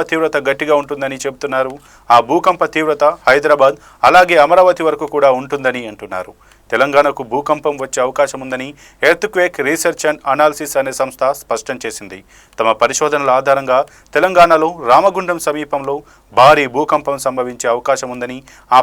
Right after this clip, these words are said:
ప్రకంపనలు హైదరాబాద్, వరంగల్, అమరావతి వరకు చేరే అవకాశం ఉందని అందులో పేర్కొంది. అయితే Earthquake Research and Analysis సంస్థ భూకంపం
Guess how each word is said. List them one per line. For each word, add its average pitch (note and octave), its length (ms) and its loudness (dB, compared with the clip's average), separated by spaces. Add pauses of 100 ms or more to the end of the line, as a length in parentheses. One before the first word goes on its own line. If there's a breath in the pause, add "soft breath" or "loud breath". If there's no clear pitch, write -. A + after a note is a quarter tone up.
ప్రకంపనలు E3 540 0 (220)
హైదరాబాద్, D3 500 2 (300 soft breath)
వరంగల్, D3 400 2 (280 soft breath)
అమరావతి F3+ 480 4
వరకు D#3+ 280 -4
చేరే C#3+ 240 2
అవకాశం C#3+ 420 -2
ఉందని B2+ 300 -8
అందులో A2 200 -6 (100)
పేర్కొంది. G2 420 -8 (380)
అయితే A3 240 4 (120)
Earthquake G#3+ 500 2
Research G3 400 0
and F#3 100 0 (100)
Analysis F3 460 2
సంస్థ D#3 220 -4 (240)
భూకంపం D#3 440 -2